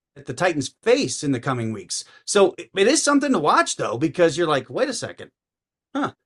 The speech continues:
And obviously, you know, with what happened last weekend,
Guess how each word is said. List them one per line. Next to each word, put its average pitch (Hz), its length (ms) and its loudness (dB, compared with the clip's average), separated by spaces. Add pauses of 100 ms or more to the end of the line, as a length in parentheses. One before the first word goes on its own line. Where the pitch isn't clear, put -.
(180)
And 156 80 0
obviously, 170 540 2 (1080)
you 175 140 2
know, 117 100 -2
with 151 220 0
what 190 180 4
happened 190 280 2
last 220 260 2
weekend, 139 420 0